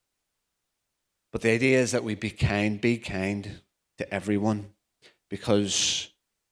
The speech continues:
everyone you meet is fighting a battle that you know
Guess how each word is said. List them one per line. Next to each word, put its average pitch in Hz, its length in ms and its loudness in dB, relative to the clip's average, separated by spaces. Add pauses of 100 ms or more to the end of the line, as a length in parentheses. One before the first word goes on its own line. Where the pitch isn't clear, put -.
(280)
everyone 110 540 2
you 104 120 0
meet 95 440 -4
is 101 180 -6
fighting 101 540 0
a 98 60 -2
battle 92 680 -4 (320)
that 98 180 -4
you 101 200 -6
know 95 560 -6